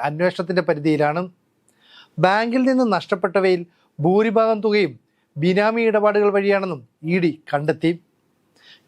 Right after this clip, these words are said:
കഴിഞ്ഞ ദിവസം റെയ്ഡ് നടത്തിയ എ സി മൊയ്തീൻ്റെ ബെനാമി എന്ന് സംശയിക്കുന്ന അനിൽ സേഠിന് മാത്രം ഏകദേശം നാൽപത് വായ്പകളുണ്ട്. പല വായ്പകൾക്കും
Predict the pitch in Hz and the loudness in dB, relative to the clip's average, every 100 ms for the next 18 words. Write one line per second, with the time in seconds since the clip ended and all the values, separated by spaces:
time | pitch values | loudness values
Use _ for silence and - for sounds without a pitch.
0 | - 220 240 285 277 262 254 190 190 202 | 0 0 2 0 0 2 2 2 2 2
1 | 202 185 196 127 - _ _ - 196 226 | 0 0 0 0 -8 _ _ 2 4 4
2 | 220 269 240 240 233 226 202 214 214 214 | 2 0 2 2 2 2 2 0 2 0
3 | 214 202 208 185 202 185 185 175 - 143 | -2 0 -2 -2 -2 -2 -2 -4 -6 -6
4 | 170 202 - 202 196 202 196 180 160 120 | -2 -2 0 -2 0 0 0 0 -6 -6
5 | _ _ _ 165 190 190 190 185 147 123 | _ _ _ 0 2 2 0 -2 -6 -10
6 | _ _ 139 147 160 180 - 180 139 147 | _ _ -4 0 0 0 -2 0 0 0
7 | 151 160 147 139 165 175 _ _ _ _ | 0 0 0 0 -2 -2 _ _ _ _
8 | _ _ _ _ _ 214 214 240 269 247 | _ _ _ _ _ 2 2 2 2 2
9 | 240 240 226 214 | 2 0 0 -2